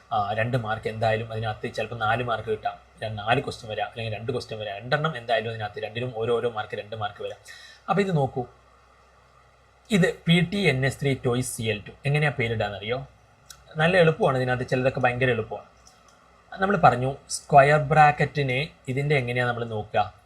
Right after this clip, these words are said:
ഞാൻ പറഞ്ഞു സ്ക്വയർ ബ്രാക്കറ്റിൻ്റെ മുന്നിൽ ആരെങ്കിലും ഉണ്ടോ നോക്കുക. ഇല്ല, അപ്പം തന്നെ ഒരു സമാധാനമായി. ഇനി സ്ക്വയർ ബ്രാക്കറ്റ് കഴിഞ്ഞിട്ട് തൊട്ടടുത്ത ആളെ നിങ്ങൾ എന്ത് ചെയ്യുക?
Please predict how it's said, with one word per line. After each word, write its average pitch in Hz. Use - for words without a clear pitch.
ഞാൻ 139
പറഞ്ഞു 131
സ്ക്വയർ 143
ബ്രാക്കറ്റിൻ്റെ 139
മുന്നിൽ 123
ആരെങ്കിലും 110
ഉണ്ടോ 104
നോക്കുക. 98
ഇല്ല, 123
അപ്പം 139
തന്നെ 135
ഒരു 131
സമാധാനമായി. 113
ഇനി 190
സ്ക്വയർ 135
ബ്രാക്കറ്റ് 135
കഴിഞ്ഞിട്ട് 113
തൊട്ടടുത്ത 113
ആളെ 113
നിങ്ങൾ 110
എന്ത് 107
ചെയ്യുക? 104